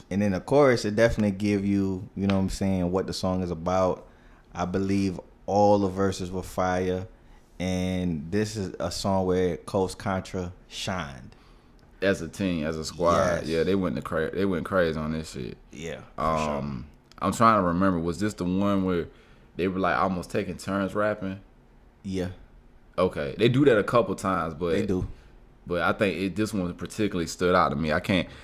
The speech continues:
Speaker 2: out the top of my head, forgive me for this, I can't remember, but, um, I think it's this one, 'cause it's, like, one of my favorite joints on it.
Speaker 1: Yeah,
Speaker 2: It's
Speaker 1: that
Speaker 2: one
Speaker 1: way
Speaker 2: of my
Speaker 1: they had the
Speaker 2: favorite
Speaker 1: little
Speaker 2: joints.
Speaker 1: voicemail part. Shorty is like, "So you not gonna answer my call?"
Speaker 2: Yeah, yeah.
Speaker 1: "Oh, shut the fuck up."
Speaker 2: <laughs>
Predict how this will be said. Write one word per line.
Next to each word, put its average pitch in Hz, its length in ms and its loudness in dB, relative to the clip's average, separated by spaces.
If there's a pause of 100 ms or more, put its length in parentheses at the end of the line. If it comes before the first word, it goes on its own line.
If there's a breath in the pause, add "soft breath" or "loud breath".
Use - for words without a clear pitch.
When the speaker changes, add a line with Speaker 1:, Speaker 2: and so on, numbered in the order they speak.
(180 loud breath)
Speaker 2:
out 95 180 6
the 85 60 -6
top 104 240 4
of 98 60 0
my 95 100 4
head, 92 360 4
forgive 90 360 0
me 82 60 -2
for 82 140 -8
this, 76 200 0
I 78 80 0
can't 87 260 0
remember, 80 340 0
but, 73 360 0 (280 soft breath)
um, 78 680 -2
I 85 80 0
think 104 320 4
it's 85 80 -4
this 85 180 -2
one, 85 120 -8
'cause 92 100 0
it's, 107 160 2
like, 87 140 4
one 87 100 0
of 82 60 -2
my 85 100 -2
favorite 80 360 0
joints 80 280 -6
on 80 220 -6
it. 71 80 -6
Speaker 1:
Yeah, 92 380 0
Speaker 2:
It's 87 80 0
Speaker 1:
that 95 80 4
Speaker 2:
one 98 80 2
Speaker 1:
way 98 100 4
Speaker 2:
of 85 60 0
my 95 40 2
Speaker 1:
they 92 60 2
had 101 100 0
the 82 60 -2
Speaker 2:
favorite 95 180 2
Speaker 1:
little 76 60 -4 (160)
Speaker 2:
joints. 92 80 -4
Speaker 1:
voicemail 95 120 0
part. - 280 2
Shorty 92 300 -2
is 90 140 -6
like, 82 220 -8
"So 120 120 -6
you 294 120 -2
not 294 140 2
gonna 220 140 0
answer 214 240 0
my 226 160 2
call?" 214 360 0
Speaker 2:
Yeah, 110 460 6
yeah. 110 440 6
Speaker 1:
"Oh, 349 160 8
shut - 220 2
the 277 140 4
fuck 339 480 4
up." - 240 4
Speaker 2:
<laughs> 147 1200 6